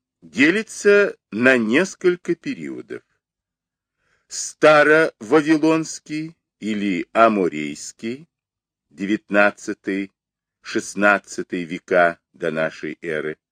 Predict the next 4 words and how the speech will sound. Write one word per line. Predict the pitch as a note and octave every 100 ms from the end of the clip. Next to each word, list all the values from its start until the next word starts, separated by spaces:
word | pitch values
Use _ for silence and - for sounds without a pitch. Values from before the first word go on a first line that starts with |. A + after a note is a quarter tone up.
| _ _ _ _ _ _ _ _ _
Средневавилонский | - - D3 D#3 D3+ B2 G2+ D3 C#3 D#3 D3+ D3+ D#3 D#3 D#3 - - D#3 D#3 _ _ _ _ -
или | G2 F#2 E2
Кассидский, | - A#2 - - D2 C2+ - - A2 D#3 - _ _ _ _ _ _ _ _ _ _ _
шестнадцатый, | - - C3 - B2 A#2+ A2 - G2 - F2 D2 C2